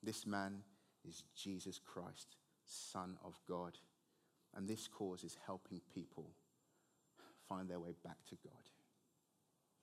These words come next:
See, when we look at Jesus, we see the most brave man there has ever been.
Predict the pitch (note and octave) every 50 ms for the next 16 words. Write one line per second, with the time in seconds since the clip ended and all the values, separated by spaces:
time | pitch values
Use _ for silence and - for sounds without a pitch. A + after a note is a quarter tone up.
0 | - - - _ _ _ _ _ _ _ _ _ _ _ - - - - - F3
1 | E3+ G#3 A3 G#3+ G#3+ G#3+ G#3 E3+ D3+ F3+ G3+ G3+ E3+ C#3+ A#2 - - - - -
2 | - - - - - - - - C#3+ G#3 A3+ G#3+ - - - G3+ G3 F#3+ C#3+ B2
3 | D3+ E3 F3+ E3+ D#3+ D#3 D3+ D3+ D3 - - A2+ A2+ C3 D3 D#3 E3 E3+ E3+ D3
4 | B2+ C3 B2+ A#2+ A2 G#2 G#2 G#2+ G#2 A2+ A2+ A2 A2 G2 - - A#2+ A2 A2 G#2+
5 | G#2 G#2+ G2+ F2+ D#2+